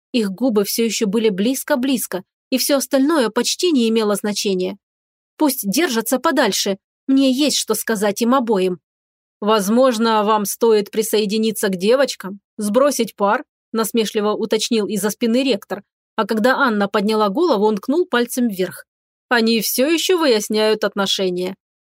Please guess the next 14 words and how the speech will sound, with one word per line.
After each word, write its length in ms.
Аннабель 500
хотела 400
было 220
возразить, 520
что 240
ей 240
и 160
тут 260
есть 340
с 120
кем 260
и 120
что 240
выяснять, 600